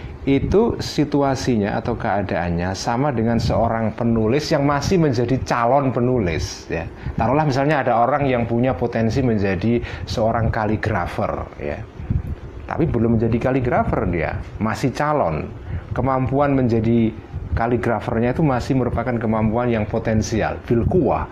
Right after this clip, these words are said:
in potentio, belum in actu, belum bil fi'li, ya. Nah, itu, eh, seorang yang punya bakat menjadi kaligrafer itu dalam pertumbuhan pertama, ketika dia masih pertumbuhan awal kayak kanak-kanak tadi itu,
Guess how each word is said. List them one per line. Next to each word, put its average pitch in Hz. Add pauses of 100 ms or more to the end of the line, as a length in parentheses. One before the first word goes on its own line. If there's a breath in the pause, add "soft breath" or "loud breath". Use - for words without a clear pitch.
(280 loud breath)
in 135
potentio, 117
belum 117
in 131
actu, 117
belum 107
bil 107
fi'li, 98
ya. - (720 loud breath)
Nah, 202
itu, 220 (1800 loud breath)
eh, 147
seorang 156
yang 143
punya 139 (240)
bakat 123
menjadi 113
kaligrafer 110
itu 170
dalam 117
pertumbuhan 120
pertama, 110
ketika 123
dia 120
masih 117
pertumbuhan 110
awal 107
kayak 95
kanak-kanak 92
tadi 87
itu, -